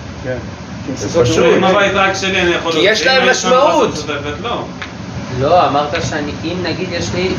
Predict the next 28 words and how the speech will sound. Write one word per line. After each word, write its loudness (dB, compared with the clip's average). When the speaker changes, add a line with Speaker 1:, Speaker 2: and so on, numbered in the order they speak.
Speaker 4:
שני -2
יהודים 0
וגוי, 0
Speaker 3:
נכון. 2
Speaker 1:
כן. -6
Speaker 4:
הם -4
יכולים -2
להוציא 0
לחצר -2
או 2
Speaker 1:
לא, 6
Speaker 4:
לא? -2
Speaker 1:
לא. 2
Speaker 3:
לא. 0
Speaker 1:
אלא 2
אם 2
Speaker 2:
לא. 6
Speaker 1:
כן 2
מזכירים -2
מהגוי 2
את -4
הדירה. -2
Speaker 4:
אוקיי, 0
אבל 4
Speaker 2:
למה 4
הם 2
לא 6
יכולים? 2